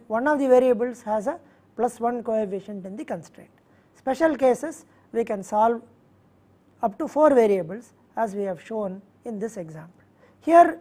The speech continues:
being a linear objective function and a linear constraint, we do not use differentiation and try to find out the maximum or the minimum.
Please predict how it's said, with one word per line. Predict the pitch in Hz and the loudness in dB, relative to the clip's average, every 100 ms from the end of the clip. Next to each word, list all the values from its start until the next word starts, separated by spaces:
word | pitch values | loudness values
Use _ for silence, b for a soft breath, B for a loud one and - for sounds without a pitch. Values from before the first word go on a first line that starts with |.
| - | -6
being | 254 302 294 | -2 -2 -2
a | 240 | 0
linear | 294 311 294 | 2 4 4
objective | 247 196 233 240 190 | 4 2 -2 -4 -8
function | 214 220 226 | -10 -12 -10
and | 202 | -8
a | |
linear | 202 320 330 247 | -4 -2 -2 -2
constraint, | 196 170 - 180 185 b b b - | -6 -10 -14 -16 -16 b b b -4
we | 226 | 0
do | 226 | 0
not | 247 247 269 254 | 0 0 -2 -2
use | 240 294 214 | -4 -4 -4
differentiation | 202 208 196 190 165 208 - b b - | -8 -10 -12 -14 -14 -18 -20 b b -12
and | 208 | -8
try | 202 214 | -6 -6
to | 202 | -8
find | 208 202 | -10 -8
out | 190 175 | -8 -8
the | 180 | -10
maximum | 185 185 196 196 180 | -12 -14 -12 -12 -12
or | 175 | -8
the | 277 | -4
minimum. | 262 180 165 | -4 -6 -12